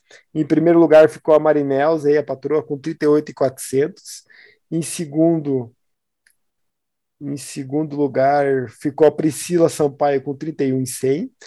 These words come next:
A Natália em terceiro com vinte e nove e duzentos. A Roseli com vinte e um e novecentos em quarto.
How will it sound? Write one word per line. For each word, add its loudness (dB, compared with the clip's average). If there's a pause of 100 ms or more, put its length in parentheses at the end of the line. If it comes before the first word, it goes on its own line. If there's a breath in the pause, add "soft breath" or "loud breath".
(200 soft breath)
A -2
Natália 4
em -10
terceiro 0
com -10
vinte -12
e -14
nove -4
e -8
duzentos. -6 (680 loud breath)
A 8
Roseli 4 (300 soft breath)
com -2
vinte -8
e -2
um 2
e 2
novecentos 0
em -4
quarto. 0